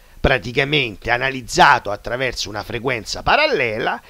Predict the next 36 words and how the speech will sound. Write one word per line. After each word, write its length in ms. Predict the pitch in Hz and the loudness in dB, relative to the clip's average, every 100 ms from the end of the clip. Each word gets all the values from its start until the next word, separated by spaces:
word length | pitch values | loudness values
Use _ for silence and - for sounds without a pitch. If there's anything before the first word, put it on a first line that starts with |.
| - | -18
e 220 | - 381 - | -2 -2 0
che 220 | - - | -2 0
creano 440 | 180 156 131 113 | 0 2 0 -4
la 80 | 127 | -8
stabilizzazione 1200 | - 190 147 92 117 113 107 127 - 180 147 107 | -4 0 0 0 -10 -12 -10 -4 0 2 2 0
dei 140 | 98 101 | -6 0
parametri 580 | 123 147 120 101 90 95 | 4 6 6 0 -8 -10
delle 260 | 101 107 | -8 -6
frequenze 600 | - 120 127 113 92 95 | -6 -4 -4 -6 -8 -8
di 100 | 143 | 0
analisi 640 | 285 202 110 110 135 - 254 - - - - | 2 2 -2 -4 -8 -8 -10 -14 -20 -12 2
per 220 | 403 254 | 6 8
ogni 260 | 185 190 190 | 8 6 4
singolo 460 | - 160 160 160 | 4 2 4 4
ambiente. 580 | 156 147 143 135 - 165 | 4 4 4 4 0 0
Faccio 320 | 170 - - | 4 4 4
un 100 | 196 | 2
esempio: 540 | 156 - 113 104 - 135 | 2 0 -4 -4 -2 0
se 140 | 175 | 2
c'è 180 | - 330 | 4 4
un 160 | 330 | 4
ambiente 540 | 190 143 165 214 - 117 | 2 4 4 4 2 0
con 160 | 123 | 0
il 80 | 120 | -2
condizionatore, 1040 | - 120 117 - 117 110 101 87 90 123 - - | -2 -2 0 0 0 0 -2 -2 -2 -6 -8 -6
non 180 | 117 101 | -6 4
possono 480 | 170 269 - 190 151 | 8 10 8 6 4
mica 280 | 139 131 135 | 2 0 2
mettere 400 | 143 131 135 127 | 2 0 0 0
le 100 | 120 | 0
frequenze 540 | 131 120 131 120 120 | 0 0 0 -2 -2
satellitari 680 | 131 117 117 113 110 127 113 | 0 0 0 -2 4 6 6
all'interno 520 | 110 110 131 117 110 | 2 0 2 4 2
di 80 | 104 | 0
una 160 | 107 107 | 0 -2
stanza 800 | - 120 104 104 - 113 101 | 0 2 2 0 -2 0 0